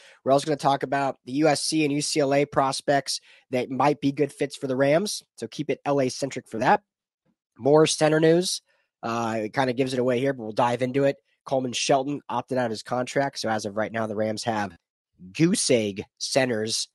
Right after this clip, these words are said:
on the roster. So that will be a big point of emphasis moving forward.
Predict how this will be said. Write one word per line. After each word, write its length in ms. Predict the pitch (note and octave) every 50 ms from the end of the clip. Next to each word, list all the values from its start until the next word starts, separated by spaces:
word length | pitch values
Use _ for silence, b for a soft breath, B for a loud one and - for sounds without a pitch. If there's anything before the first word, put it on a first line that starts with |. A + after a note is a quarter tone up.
| _ _ -
on 220 | - A#2 A#2+ A#2+ A#2
the 80 | G#2+
roster. 500 | G#2+ G#2 G2 G2+ G2 - - B2 C3 D3
So 120 | C#3 - G#2
that 180 | A2 A2+ -
will 80 | G#2 C#3
be 220 | - - D3 C3+ B2+
a 240 | B2 A#2 A#2 A#2+
big 300 | A#2+ G#2+ A2+ E3+ F#3 -
point 240 | - - D3+ D3 C3
of 40 | A#2
emphasis 440 | B2+ B2+ - C3+ C3+ C#3 C3 - - B B B B B B B B
moving 220 | - B2+ B2+ B2 A2+
forward. 360 | - D3+ D#3+ F#3 A3 A3+